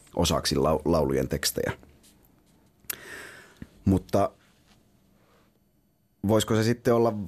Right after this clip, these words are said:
sitä, että tuota, eikö nykyrokkarit sitten niin paljon kuin joskus muinoin, niin seuraa edes politiikkaa?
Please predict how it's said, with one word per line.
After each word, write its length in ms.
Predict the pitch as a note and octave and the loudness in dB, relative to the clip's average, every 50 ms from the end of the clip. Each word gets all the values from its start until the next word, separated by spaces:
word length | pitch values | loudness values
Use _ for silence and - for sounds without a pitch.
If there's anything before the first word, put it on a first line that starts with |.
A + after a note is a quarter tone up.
| - - - | -10 -14 -10
sitä, 400 | - - - D3 - - C3 A2 | -4 0 0 0 2 2 2 2
että 280 | G#2 G#2 - _ A2+ G#2 | 2 0 -2 _ -4 -4
tuota, 600 | - - G#2+ G#2+ G#2 - - - G#2 G#2 G#2+ G#2 - - _ _ _ _ _ _ _ - - - | 0 2 2 2 2 0 -2 0 0 2 0 0 -2 -6 _ _ _ _ _ _ _ -10 0 0
eikö 180 | A2 A2 - B2 | 2 2 4 2
nykyrokkarit 600 | D3 D#3 D3 D3+ C3+ B2 - - - A#2 A#2+ - | 2 2 2 0 0 0 -2 -2 -2 -2 -2 -2
sitten 380 | C3 A#2+ - - B2 B2+ C3 | -4 -4 0 2 4 4 6
niin 340 | C3 C3+ C3+ C3 B2+ A#2+ A2+ | 6 4 4 4 4 2 2
paljon 360 | - A#2 A2 A2 G#2+ G#2+ A2 G#2+ | 2 0 2 2 4 2 2 0
kuin 340 | - G#2+ G#2+ A2 A2 G2 - | 2 2 4 4 4 4 4
joskus 380 | A2 A2 - - - G#2 - | 2 0 0 -2 -8 -2 0
muinoin, 400 | B2 B2+ C3 A#2+ G2 F#2 F2+ F2 | 2 2 4 4 2 2 2 2
niin 160 | F2+ F#2 F#2+ - | 2 2 2 0
seuraa 440 | - - C#3 C3+ G#2+ F2 A#1+ G1+ G1+ G1+ | 0 0 2 2 2 0 0 -2 -2 -4
edes 200 | - - B1 - | -4 -6 -6 -6
politiikkaa? 640 | - C#2+ B1 - - - G1+ - _ - - - | -4 -4 -4 -4 -6 -10 -12 -14 _ -20 -20 -20